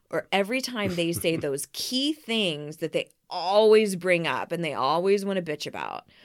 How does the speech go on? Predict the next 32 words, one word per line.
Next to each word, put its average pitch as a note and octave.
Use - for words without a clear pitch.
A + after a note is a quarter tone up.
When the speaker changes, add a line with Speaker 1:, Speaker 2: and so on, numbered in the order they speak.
Speaker 1:
I'm F#3
going, E3+
I, F3
I F3+
give F3+
myself F3
a D#3
point. -
And F#3
then F3
if E3
I D#3
get D#3+
to -
this F#3
many A3+
points, F3
then F3+
I'm C#3
treating E3
myself D#3
to C#3+
a F3
massage D#3
or D#3
Speaker 2:
Better A2
yet, G#2+
they G#2+
owe G2
you G#2
a D#2
dollar. -